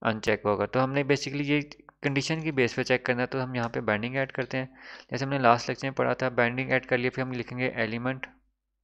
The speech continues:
हम किस, अ, किसके through बाइंडिंग करना चाह रहे हैं। ठीक है,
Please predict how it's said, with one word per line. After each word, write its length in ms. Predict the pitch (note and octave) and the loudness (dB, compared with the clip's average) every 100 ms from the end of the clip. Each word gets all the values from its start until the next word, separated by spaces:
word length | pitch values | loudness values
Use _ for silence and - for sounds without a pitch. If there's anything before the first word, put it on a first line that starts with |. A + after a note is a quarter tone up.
| - _ _ _ _ _ _ _ _ _ _ - - - - _ | -20 _ _ _ _ _ _ _ _ _ _ -18 -18 -18 -20 _
हम 180 | C3 C3+ | -2 0
किस, 300 | C#3+ - - | -4 -4 -4
अ, 240 | C#3 A#2+ A#2 | 2 2 2
किसके 240 | C#3+ C#3 D3 | -2 -2 0
through 160 | D3+ C3+ | 2 4
बाइंडिंग 280 | B2+ C3 | 2 2
करना 220 | C3 B2+ B2+ | 0 0 2
चाह 200 | B2+ B2 | 4 4
रहे 120 | C3 | 2
हैं। 280 | D3 - _ - _ _ _ _ _ _ - - - - - _ _ _ _ _ - | -4 -12 _ -20 _ _ _ _ _ _ -20 -20 -20 -20 -20 _ _ _ _ _ -16
ठीक 200 | C#3 | -12
है, 60 | - | -10